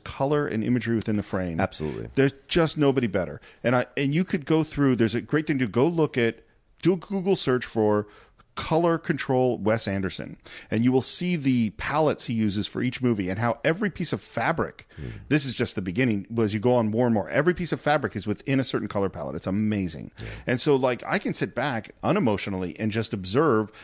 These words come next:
Speaker 1: oh, here's how he's using the rule of thirds, and this is where he's putting the horizon, and this is how the framing is working.
Speaker 2: Right.
Speaker 1: And it's amazing.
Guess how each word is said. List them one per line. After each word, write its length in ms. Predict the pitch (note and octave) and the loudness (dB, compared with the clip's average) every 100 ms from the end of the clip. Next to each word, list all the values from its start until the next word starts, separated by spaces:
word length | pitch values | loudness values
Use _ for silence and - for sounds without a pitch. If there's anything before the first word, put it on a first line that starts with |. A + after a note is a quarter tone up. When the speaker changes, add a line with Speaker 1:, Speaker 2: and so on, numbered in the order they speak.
| - | -4
Speaker 1:
oh, 140 | C3+ A#2 | 0 0
here's 260 | G#2 G2+ | 0 -2
how 100 | A#2 | 0
he's 180 | G#2+ G2+ | 0 0
using 240 | A2 G#2+ A2+ | -2 0 0
the 60 | |
rule 300 | G#2+ A#2+ C3 | 2 2 2
of 80 | B2 | 0
thirds, 360 | - E3 A2 F2 | 0 2 2 0
and 140 | F2 | -4
this 100 | A2 | -2
is 80 | A#2+ | 0
where 160 | B2 | 0
he's 120 | A#2 - | 0 -2
putting 240 | D3 C#3+ | -2 0
the 80 | C3+ | 2
horizon, 480 | D3 D3+ C#3 G#2 E2+ | 2 2 2 0 -2
and 100 | A2+ | -2
this 140 | C3 | -2
is 80 | C3+ | -2
how 100 | C3+ | -2
the 80 | C#3+ | -2
framing 320 | - D#3+ D3 | -2 0 2
is 140 | G#2+ | 0
working. 300 | - F#2 G2 G2 | -2 -4 -4 -6
Speaker 2:
Right. 220 | F2 E2+ | -8 -4
Speaker 1:
And 100 | C#3+ | -4
it's 140 | E3 - | -4 -4
amazing. 800 | G#3+ A2 G3 G#3+ F#3+ G#2 C#2+ | -4 -4 -2 0 0 -2 -6